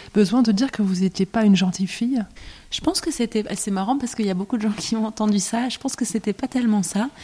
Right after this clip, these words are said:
Speaker 2: C'était plutôt pour moi, euh... En fait, quand je, quand je compose des chansons, c'est très rare que j'ai envie de dire quelque chose de très particulier.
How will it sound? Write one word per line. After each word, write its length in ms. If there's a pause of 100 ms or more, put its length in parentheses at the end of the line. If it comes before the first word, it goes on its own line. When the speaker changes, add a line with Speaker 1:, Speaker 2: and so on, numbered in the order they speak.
(340)
Speaker 2:
C'était 300
plutôt 340
pour 200
moi, 420
euh... 420
En 80
fait, 260 (220)
quand 140
je, 140
quand 220
je 120
compose 360
des 80
chansons, 460 (180)
c'est 160
très 200
rare 240
que 120
j'ai 140
envie 240
de 60
dire 240
quelque 240
chose 180
de 80
très 160
particulier. 560